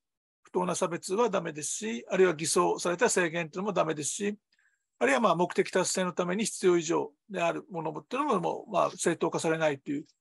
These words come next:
まあ、こういう大きな方向性についてはですね、まあ、一定の共通性があるのだろうというふうに思います。で、しかしですね、まあ、その中でもですね、当然、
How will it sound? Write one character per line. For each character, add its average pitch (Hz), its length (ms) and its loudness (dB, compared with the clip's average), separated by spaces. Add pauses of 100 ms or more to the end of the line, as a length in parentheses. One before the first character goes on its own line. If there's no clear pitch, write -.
(460)
ま 233 80 2
あ、 - 40 4
こ 262 160 4
う 277 60 4
い 269 60 4
う 269 80 2
大 311 180 6
き 320 100 0
な 247 80 2
方 196 180 4
向 196 180 2
性 196 300 2
に 185 120 -6
つ 226 140 -4
い 233 80 -6
て 294 80 -2
は 220 100 4
で 160 80 -2
す 175 180 -6
ね、 165 300 -4
ま 190 100 4
あ、 185 40 6
一 175 100 0
定 214 200 2
の 262 120 4
共 170 220 0
通 175 200 0
性 160 300 0
が 165 140 2
あ 175 60 2
る 156 220 -4
の 160 120 -6
だ 160 140 2
ろ 208 160 6
う - 100 -8
と 165 80 -8
い 147 60 -4
う 139 60 -8
ふ - 100 -18
う 170 80 -6
に 151 120 -8
思 147 180 -4
い 151 40 -6
ま 143 120 -6
す。 - 160 -12 (1900)
で、 233 220 6
し - 80 0
か 311 140 4
し 277 100 4
で 240 100 2
す - 140 -4
ね、 202 160 4
ま 240 160 4
あ、 220 40 6
そ 247 100 -4
の 262 100 2
中 254 360 4
で 220 120 2
も 220 120 -2
で 165 100 -4
す - 140 -12
ね、 185 100 -6
当 202 180 -2
然、 190 260 0